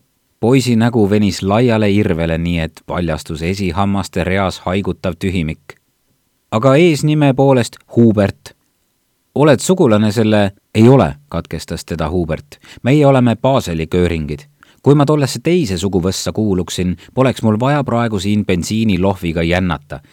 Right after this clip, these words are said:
Siis jookseks meil priske pension.“ Clerfee oli viivuvait.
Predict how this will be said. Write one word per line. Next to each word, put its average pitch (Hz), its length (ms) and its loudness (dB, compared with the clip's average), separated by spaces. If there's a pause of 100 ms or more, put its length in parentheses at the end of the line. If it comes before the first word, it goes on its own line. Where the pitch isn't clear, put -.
(160)
Siis 127 380 -2
jookseks 104 540 -4
meil 90 240 -2
priske - 460 -6
pension.“ 80 520 -6 (1500)
Clerfee 117 580 0
oli 95 260 0
viivuvait. 95 920 -4